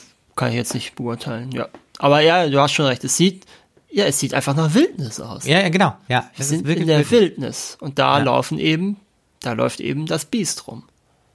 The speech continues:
Speaker 2: <laughs> Da, wo es hingehört, ne? In die Wildnis. So, und Sievers
Speaker 1: Äh,
Speaker 2: verschwindet.
Speaker 1: die Bestie, Entschuldigung,
Speaker 2: Äh, die
Speaker 1: die Bestie
Speaker 2: Bestie,
Speaker 1: ist
Speaker 2: ja,
Speaker 1: es.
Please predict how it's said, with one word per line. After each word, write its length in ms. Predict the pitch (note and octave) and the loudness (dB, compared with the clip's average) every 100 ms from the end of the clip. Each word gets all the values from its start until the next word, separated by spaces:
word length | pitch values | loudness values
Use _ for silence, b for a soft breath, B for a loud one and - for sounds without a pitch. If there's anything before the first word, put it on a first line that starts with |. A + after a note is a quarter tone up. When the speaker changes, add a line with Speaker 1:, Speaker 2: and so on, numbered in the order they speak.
| _ _ _ _ _ - | _ _ _ _ _ -8
Speaker 2:
<laughs> 280 | - C3+ | -2 0
Da, 140 | D3+ C3 | 0 2
wo 80 | E3 | 2
es 160 | - | 2
hingehört, 560 | G3+ F3 A#2 G#2 G2+ - | 0 2 2 2 2 0
ne? 200 | B2+ B2+ - | -4 -4 -8
In 120 | A#2 | -8
die 120 | C3+ | -4
Wildnis. 440 | C3+ A2+ F#2 - - b C#3 b b b b b b b b b _ _ _ _ _ _ _ _ _ _ _ _ _ _ _ _ - | -4 -4 -8 -10 -16 b -20 b b b b b b b b b _ _ _ _ _ _ _ _ _ _ _ _ _ _ _ _ -4
So, 60 | A#2 | -2
und 140 | G2+ | 0
Sievers 280 | A2+ E3 E3+ | 0 0 0
Speaker 1:
Äh, 20 | |
Speaker 2:
verschwindet. 400 | F3+ - F3+ F3 | 0 2 2 4
Speaker 1:
die 60 | E3 | 4
Bestie, 380 | G3 - - C3 | 2 2 0 0
Entschuldigung, 380 | - E3+ B2+ | 2 2 2
Speaker 2:
Äh, 80 | B2 | 2
die 80 | A#2+ | 4
Speaker 1:
die 60 | A#2 | 4
Bestie 260 | A2+ - | 2 -2
Speaker 2:
Bestie, 200 | D#2+ - | -6 -4
Speaker 1:
ist 40 | F#2+ | -2
Speaker 2:
ja, 120 | |
Speaker 1:
es. 60 | E2 | -4